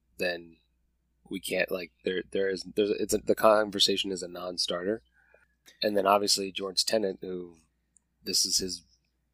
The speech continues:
enhanced interrogation, a-, a-, as well as Jose, like,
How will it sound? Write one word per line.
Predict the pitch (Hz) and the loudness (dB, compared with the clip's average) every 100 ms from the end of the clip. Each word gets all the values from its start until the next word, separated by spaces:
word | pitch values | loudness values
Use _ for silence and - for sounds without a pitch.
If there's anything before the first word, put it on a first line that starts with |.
| - - - _ _ _ | -20 -20 -20 _ _ _
enhanced | - 101 117 107 110 | -6 4 6 6 4
interrogation, | 107 98 95 - 104 98 | 4 4 4 2 0 -4
a-, | 80 98 95 90 113 | -4 -4 -4 -6 -6
a-, | |
as | 113 127 113 | 0 0 4
well | 123 | 6
as | 104 - | 4 2
Jose, | 110 107 113 | 2 6 6
like, | 98 | 4